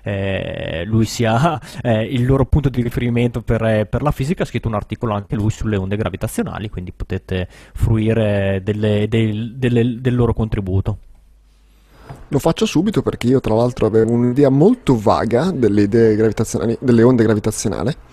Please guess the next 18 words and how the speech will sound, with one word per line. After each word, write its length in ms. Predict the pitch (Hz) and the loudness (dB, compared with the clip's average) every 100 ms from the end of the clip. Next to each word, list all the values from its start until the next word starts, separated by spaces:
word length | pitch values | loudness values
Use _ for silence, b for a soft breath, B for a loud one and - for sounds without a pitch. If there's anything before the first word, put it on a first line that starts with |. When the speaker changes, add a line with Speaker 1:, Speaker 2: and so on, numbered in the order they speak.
| B B B B B | B B B B B
Speaker 2:
e, 220 | - 110 - | 0 2 4
eh, 360 | 120 113 107 | 4 6 4
tuttora 500 | - 110 - 156 85 | 4 4 8 8 8
ho 60 | 95 | 4
un'idea 460 | 104 123 110 113 110 | 4 4 4 4 4
molto 220 | 123 - | 2 4
vaga 240 | 104 135 | 4 6
e 220 | 120 107 69 | 6 4 2
cercando 680 | 117 135 131 127 120 117 110 | 0 2 4 4 4 2 0
di, 340 | 113 117 110 - | 2 2 2 0
ehm, 840 | 113 110 110 110 107 101 92 82 - | 0 2 2 2 0 -2 -4 -8 -8
capirne 320 | - - 135 | -4 2 4
di 120 | 147 165 | 4 2
più 120 | 143 | 2
su 140 | 117 | 2
Wikipedia 680 | 104 107 117 156 - 107 113 | 0 2 0 0 0 2 2
ho 60 | 107 | 2
scoperto 640 | - 117 107 - 120 117 | 0 0 0 0 -2 -2